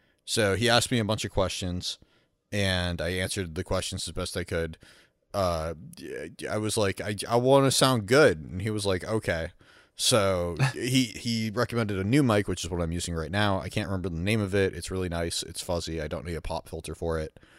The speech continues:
Speaker 1: Uh, and my place is pretty loud. I have neighbors that play music. I,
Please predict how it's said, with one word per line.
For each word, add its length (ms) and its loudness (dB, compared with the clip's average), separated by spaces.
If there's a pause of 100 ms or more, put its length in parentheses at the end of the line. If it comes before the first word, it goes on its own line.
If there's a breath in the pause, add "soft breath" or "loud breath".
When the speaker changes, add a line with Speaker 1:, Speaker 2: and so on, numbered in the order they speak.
(360 soft breath)
Speaker 1:
Uh, 440 -2
and 480 0 (400)
my 180 0
place 300 2
is 80 -8
pretty 180 -2
loud. 320 4
I 60 4
have 120 0
neighbors 320 -4
that 80 -10
play 140 -4
music. 640 2
I, 300 -4